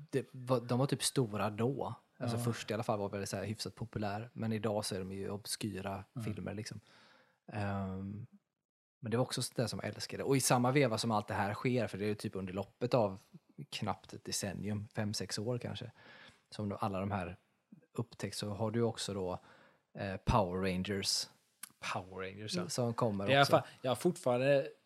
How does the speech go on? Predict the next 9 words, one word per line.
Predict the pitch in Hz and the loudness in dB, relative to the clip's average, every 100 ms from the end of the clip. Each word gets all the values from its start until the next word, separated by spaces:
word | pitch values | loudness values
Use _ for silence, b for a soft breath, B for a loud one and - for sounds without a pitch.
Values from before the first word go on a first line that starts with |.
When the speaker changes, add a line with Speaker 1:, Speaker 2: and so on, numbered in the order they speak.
| _ - | _ -6
Speaker 2:
så | 135 | -2
här | 123 | 0
bittra | 147 - - 117 | 0 0 -4 -2
minnen | 131 120 107 107 | 0 0 -2 -2
av | 104 | -2
att | 104 - | -4 -4
det | 110 | -4
slutade | - 110 101 101 | -4 -6 -8 -6
sändas. | 117 98 104 - | -4 -4 -4 -4